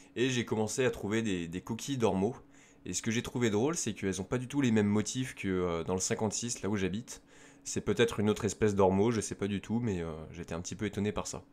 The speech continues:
Donc j'ai gardé la coquille, euh, précieusement en souvenir. Ensuite, euh, j'ai commencé à me promener dans les zones où il y avait, euh, des roches avec des algues.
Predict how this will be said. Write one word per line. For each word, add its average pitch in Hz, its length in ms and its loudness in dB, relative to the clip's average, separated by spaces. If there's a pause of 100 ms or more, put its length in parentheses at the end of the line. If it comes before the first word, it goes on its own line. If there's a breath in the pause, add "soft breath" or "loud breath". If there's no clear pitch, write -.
(540 loud breath)
Donc 104 220 2
j'ai 107 100 4
gardé 101 240 6
la 104 100 6
coquille, 104 460 -2
euh, 85 120 2
précieusement 95 540 0
en 98 40 0
souvenir. 82 360 -8 (1900 loud breath)
Ensuite, 160 540 -2
euh, 117 140 8
j'ai 107 160 4
commencé 110 340 4
à 127 60 6
me 117 60 4
promener 123 340 6
dans 135 80 8
les 107 140 10
zones 120 280 6
où 107 60 8
il 98 80 6
y - 20 8
avait, 95 300 4
euh, 85 600 2
des 87 220 4
roches 120 340 8
avec 95 220 4
des 90 220 0
algues. 110 280 4